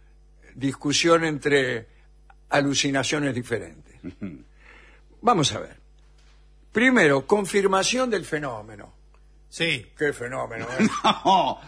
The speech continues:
Speaker 2: tiene
Speaker 1: Es
Speaker 2: que
Speaker 1: un fenómeno.
Speaker 3: ¿Cómo lo confirma
Speaker 2: Y
Speaker 3: eso?
Speaker 2: yo
Speaker 3: ¿Cómo
Speaker 2: creo
Speaker 3: lo
Speaker 2: que
Speaker 1: Vamos a ver.
Speaker 2: filmando, sacando
Speaker 1: El
Speaker 2: fotos.
Speaker 1: primer impulso suele ser la negación.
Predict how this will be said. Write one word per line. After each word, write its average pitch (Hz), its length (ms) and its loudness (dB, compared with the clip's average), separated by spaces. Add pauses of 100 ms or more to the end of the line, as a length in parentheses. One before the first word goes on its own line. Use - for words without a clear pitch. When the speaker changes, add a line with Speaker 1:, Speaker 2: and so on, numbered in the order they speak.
(140)
Speaker 2:
tiene 180 220 0
Speaker 1:
Es 139 100 -4
Speaker 2:
que 156 60 2
Speaker 1:
un 175 140 -4
fenómeno. 139 680 -2 (560)
Speaker 3:
¿Cómo 285 240 -2
lo 220 140 2
confirma 127 640 -6
Speaker 2:
Y 127 240 0
Speaker 3:
eso? 98 80 -6
Speaker 2:
yo 107 100 -4
Speaker 3:
¿Cómo 95 100 0
Speaker 2:
creo 117 100 2
Speaker 3:
lo 95 60 -4
Speaker 2:
que 104 140 -2 (200)
Speaker 1:
Vamos 131 360 4
a 135 80 4
ver. 127 120 0
Speaker 2:
filmando, 110 220 0
sacando 101 400 -10
Speaker 1:
El 147 140 2
Speaker 2:
fotos. 147 80 -8
Speaker 1:
primer 202 300 4
impulso 208 600 2
suele 175 340 0
ser 165 180 4
la 151 160 2
negación. 120 720 -4